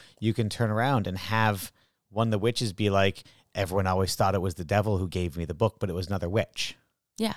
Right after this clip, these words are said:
Speaker 1: Like, you can do that. And the, and again, I don't know what ended up on the cutting room floor. There's only so much room, but it's, like, a little thing like that, that you're like,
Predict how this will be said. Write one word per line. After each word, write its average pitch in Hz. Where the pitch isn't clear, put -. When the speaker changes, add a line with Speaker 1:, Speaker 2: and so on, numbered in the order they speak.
Speaker 1:
Like, 135
you 113
can 113
do 165
that. 80
And 113
the, -
and 127
again, 117
I 107
don't 113
know 113
what 113
ended 110
up 107
on 107
the 107
cutting 107
room 107
floor. 101
There's 87
only 104
so 110
much 101
room, 98
but 104
it's, 107
like, 110
a 95
little 117
thing 123
like 113
that, 127
that 95
you're 98
like, 92